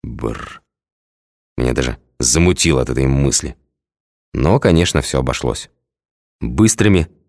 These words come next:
но аккуратными ударами Андрей заклепал ошейник и полил его водой из котелка. Взвелось облачко пара, зашипело резко и отрывисто. «Уже?»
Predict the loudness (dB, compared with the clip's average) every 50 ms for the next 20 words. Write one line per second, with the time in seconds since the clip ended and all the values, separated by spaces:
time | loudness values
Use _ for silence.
0 | _ 0 2 2 2 0 0 0 2 2 2 2 2 2 2 2 2 0 2 2
1 | 4 4 4 4 4 4 4 4 2 2 2 4 4 4 4 2 0 0 -2 -2
2 | 2 2 2 4 4 2 0 0 0 -2 0 -2 -2 -6 -10 -14 -20 _ _ _
3 | _ _ _ _ _ _ _ _ _ -6 -4 -2 0 2 2 4 4 4 2 2
4 | 2 2 2 2 0 2 2 2 0 0 -2 -2 -2 0 -2 -2 -2 -4 -6 -8
5 | -10 _ _ _ _ _ _ _ _ _ _ _ _ _ _ _ _ _ _ -10
6 | -8 -6 -6 -2 0 2 2 2 2 0 -2 0 0 0 2 0 0 -2 -2 -2
7 | -4 -4 -2 0 2 2 2 2 0 -2 -6 _ _ _ _ _ _ _ _ _
8 | _ _ -6 -4 -2 -2 -2 0 0 2 2 2 2 2 0 0 0 0 0 -4
9 | -4 -2 -2 -2 0 0 0 0 0 -2 -4 -6 -8 -12 -20 _ _ _ _ _
10 | _ _ _ _ _ _ _ _ -4 -2 0 4 4 4 4